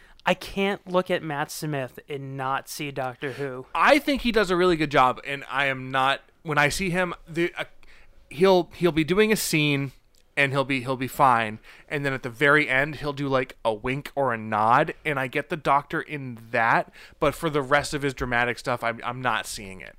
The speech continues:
Speaker 2: I'm, I'm very impressed with him in this.
Speaker 1: Like, <sighs> I, I don't know. I just can't take him seriously. Like,
Speaker 2: That's,
Speaker 1: it
Speaker 2: that's
Speaker 1: makes
Speaker 2: fair.
Speaker 1: me sad.
Speaker 2: No, he's gone now. Don't worry about it. 'Cause what they're doing is really cool, how they're recasting,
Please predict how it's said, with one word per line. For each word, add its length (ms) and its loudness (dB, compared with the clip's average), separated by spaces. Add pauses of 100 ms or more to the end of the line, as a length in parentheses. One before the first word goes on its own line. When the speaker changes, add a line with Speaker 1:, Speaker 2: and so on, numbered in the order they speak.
(140)
Speaker 2:
I'm, 440 -6
I'm 200 -6
very 220 2
impressed 380 -8
with 100 -14
him 140 -10
in 80 -12
this. 260 -12 (160)
Speaker 1:
Like, 400 -4 (280)
<sighs> 340 -14
I, 280 -4
I 140 -2
don't 160 -2
know. 100 -2
I 120 -4
just 200 -12
can't 260 -8
take 220 -12
him 140 -8
seriously. 840 -8
Like, 160 0
Speaker 2:
That's, 120 -8
Speaker 1:
it 60 -4
Speaker 2:
that's 120 -4
Speaker 1:
makes 180 4
Speaker 2:
fair. 80 2
Speaker 1:
me 80 2
sad. 600 -4
Speaker 2:
No, 100 -2
he's 180 -2
gone 320 0
now. 220 -4
Don't 160 -6
worry 200 -4
about 240 -6
it. 100 -8 (280)
'Cause 240 -10 (280)
what 120 0
they're 100 2
doing 220 0
is 120 -4
really 180 -2
cool, 220 -4
how 140 -2
they're 480 -2
recasting, 920 -4